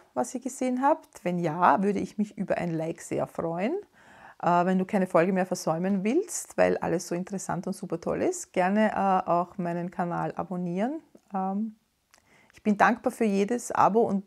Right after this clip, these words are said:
äh, bin, äh, überwältigt, dass ich schon, äh, über, ich glaub, tausendzweihundert, äh, Abonnenten hier auf meinem Kanal habe. Also ich bin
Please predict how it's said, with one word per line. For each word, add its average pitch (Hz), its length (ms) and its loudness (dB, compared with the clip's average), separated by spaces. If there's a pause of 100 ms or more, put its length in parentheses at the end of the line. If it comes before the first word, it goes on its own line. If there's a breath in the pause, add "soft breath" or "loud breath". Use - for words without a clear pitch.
(100)
äh, 170 300 6
bin, 208 500 0
äh, 175 320 2
überwältigt, 196 600 0
dass - 140 -10
ich 202 100 -10
schon, 196 300 -2
äh, 190 260 -2 (840 soft breath)
über, 233 260 0
ich 226 80 -4
glaub, - 220 -6
tausendzweihundert, 208 1160 -2
äh, - 60 -2
Abonnenten 180 760 -2
hier 180 420 -4
auf - 120 -20
meinem 180 240 -6
Kanal 165 400 -6
habe. 180 420 -2
Also 185 160 -6
ich 180 160 -10
bin 185 380 -4